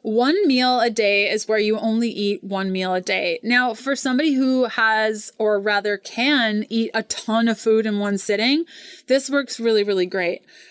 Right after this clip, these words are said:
Otherwise, for somebody like me, my digestive system doesn't do good with meals over around twelve hundred calories, give or take, depending on the volume. I am a volume eater, so I can do a lot of volume, but if I have more than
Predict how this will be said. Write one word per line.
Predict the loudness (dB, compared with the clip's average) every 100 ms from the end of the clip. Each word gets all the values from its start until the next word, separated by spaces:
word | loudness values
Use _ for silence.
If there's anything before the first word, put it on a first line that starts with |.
| -2
Otherwise, | 0 4 4 4 0
for | -4
somebody | 0 0 2 2
like | 0 0
me, | -2 0 2
my | 0 0
digestive | 0 0 -2 -2 -6
system | -4 -6 -4 0 2
doesn't | 2 0 2 0
do | 0
good | 0 2 2 0
with | -2
meals | 0 0 2 0 0
over | 0 0 0 0 0
around | 0 -4 -4 0 0 2 2 0
twelve | 0 0 0
hundred | 0 -2 -4
calories, | -4 -2 2 2 2 0
give | -4 -2 0
or | -2
take, | -2 0 0 -2
depending | -6 -4 -4 -2
on | -2
the | -4
volume. | -2 -2 0 0 0 0 -6 -20 -8 -2
I | 2
am | 4
a | 2
volume | 0 0 2 2 0
eater, | -2 -2 0 0
so | 0
I | -2
can | 0 0
do | 2 2
a |
lot | 2 0
of | -2
volume, | 0 0 2 2 2
but | 2
if | 0
I | 0
have | -2 0 0 0
more | 2 2 2 2
than | 0 0 2 0 0 -4